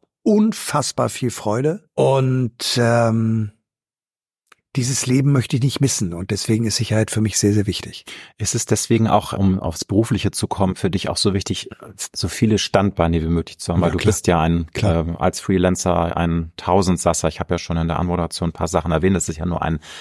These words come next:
Speaker 2: Teil dessen, was
Speaker 1: Mhm.
Speaker 2: du machst. Du hast ja noch viel, viel mehr Standbeine.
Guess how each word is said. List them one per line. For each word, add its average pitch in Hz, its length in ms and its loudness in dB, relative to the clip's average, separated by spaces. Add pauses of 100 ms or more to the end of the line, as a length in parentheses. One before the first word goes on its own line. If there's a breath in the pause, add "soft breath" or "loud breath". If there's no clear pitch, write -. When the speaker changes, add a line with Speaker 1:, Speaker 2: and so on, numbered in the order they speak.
(120)
Speaker 2:
Teil 143 420 4
dessen, - 320 2
was 98 120 2
Speaker 1:
Mhm. 101 40 -2
Speaker 2:
du 82 80 -2
machst. 87 220 0
Du 95 40 2
hast - 140 -2
ja 90 80 -2
noch 85 140 -2
viel, 98 240 -6 (160)
viel 98 180 -6
mehr 95 160 0
Standbeine. 82 560 -2